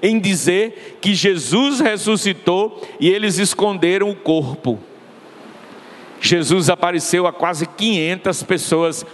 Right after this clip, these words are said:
antes desse momento aqui de Atos dos Apóstolos.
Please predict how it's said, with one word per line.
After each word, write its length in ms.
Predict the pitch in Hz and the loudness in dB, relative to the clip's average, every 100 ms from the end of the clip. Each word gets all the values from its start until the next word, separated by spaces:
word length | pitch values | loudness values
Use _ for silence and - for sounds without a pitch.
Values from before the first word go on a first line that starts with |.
| - - | -10 -2
antes 800 | 202 277 294 311 311 285 - - - - | 0 0 0 0 2 0 -2 -8 -16 -6
desse 380 | 139 208 208 226 | 2 2 2 2
momento 540 | 233 214 185 208 208 | 2 2 0 0 0
aqui 260 | 196 - 196 | -2 -2 -4
de 180 | 180 190 | 0 0
Atos 400 | 175 - 185 151 | 0 -2 -2 0
dos 220 | 170 160 | 0 0
Apóstolos. 880 | 165 - 117 - - - - - | -2 -2 -2 -4 -14 -12 -12 -12